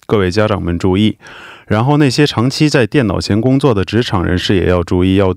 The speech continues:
养成多眨眼的习惯，并多吃一些新鲜的蔬菜和水果。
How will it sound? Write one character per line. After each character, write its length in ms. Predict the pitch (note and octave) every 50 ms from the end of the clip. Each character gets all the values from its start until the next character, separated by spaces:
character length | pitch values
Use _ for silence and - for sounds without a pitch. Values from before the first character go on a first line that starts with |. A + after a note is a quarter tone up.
| - _ _ _
养 200 | - G2 F2+ E2+
成 220 | E2 F#2+ F#2 G2+ G2+
多 200 | - C#3 C#3+ C3+
眨 200 | A#2 F#2 G2 A2
眼 120 | A2 - -
的 80 | E2+
习 240 | E2+ - - - F2
惯， 240 | F2 - G#2 F#2+ - - _ _ -
并 180 | _ A2 G2 F#2
多 180 | F2+ - G#2+ G#2+
吃 200 | - - A#2+ A2
一 80 | G2
些 220 | F2+ - - A2 A2
新 180 | - - C3
鲜 160 | A#2+ - C3
的 80 | A2+ F2+
蔬 180 | - - A#2 A#2
菜 240 | - - A#2+ A2 -
和 160 | - - E2+
水 220 | - - - E2
果。 300 | E2 - F#2 - - _